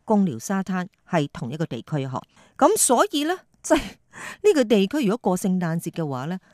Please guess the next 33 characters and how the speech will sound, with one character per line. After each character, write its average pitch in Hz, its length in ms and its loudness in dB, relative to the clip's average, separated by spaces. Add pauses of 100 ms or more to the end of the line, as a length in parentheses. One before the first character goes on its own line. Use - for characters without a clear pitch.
(120)
你 208 120 4
會 226 140 0
唔 175 160 0
會 180 100 -6
玩 135 180 -2
水 147 460 -4
呢？ 185 340 -4 (140)
咁 185 220 -4
我 151 100 -6
就 131 260 -10 (500)
唔 135 120 -2
知 247 220 0
啦。 208 200 2
但 180 160 2
係 202 140 2
佢 226 60 0
哋 208 180 -2
推 349 320 2
嘅 254 80 -2
呢， 254 160 -4 (220)
就 208 120 2
係， 175 280 2 (380)
嗯， 214 760 8
可 202 460 4 (140)
以 254 420 0 (240)
點 226 180 4
講 196 160 4
呢？ 262 100 -2 (380)
可 269 140 8
以 311 160 4
喺 233 260 2
嗰 233 160 2
度 185 300 0